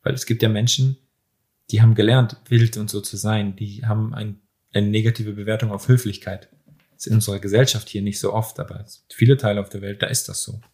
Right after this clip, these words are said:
Bei denen ist genau andersrum als vielleicht bei dir, bei mir oder bei dir, der jetzt zuhört. Aber es ist genau das Gleiche.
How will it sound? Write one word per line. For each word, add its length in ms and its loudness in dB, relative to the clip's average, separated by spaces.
Bei 100 0
denen 240 10
ist 140 0
genau 200 -2
andersrum 460 2
als 180 -12
vielleicht 440 -12
bei 120 -4
dir, 400 4
bei 120 -6
mir 300 0
oder 220 -12
bei 80 -8
dir, 300 0
der 100 -4
jetzt 200 -4
zuhört. 380 0
Aber 120 0
es 60 -2
ist 60 -8
genau 180 -4
das 140 -8
Gleiche. 420 -2